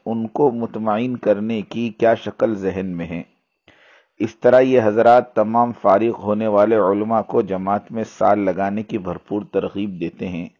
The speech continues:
बल्कि ऐसा महसूस होता है कि इसको बहुत ज़रूरी समझते हैं,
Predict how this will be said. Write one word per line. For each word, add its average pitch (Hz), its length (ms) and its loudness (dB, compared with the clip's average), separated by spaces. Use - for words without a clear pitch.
बल्कि 110 440 2
ऐसा - 420 0
महसूस 113 520 -6
होता 98 320 2
है 107 180 2
कि 101 140 -6
इसको - 320 -4
बहुत 104 400 -2
ज़रूरी 101 440 -4
समझते 95 520 -8
हैं, 90 260 -8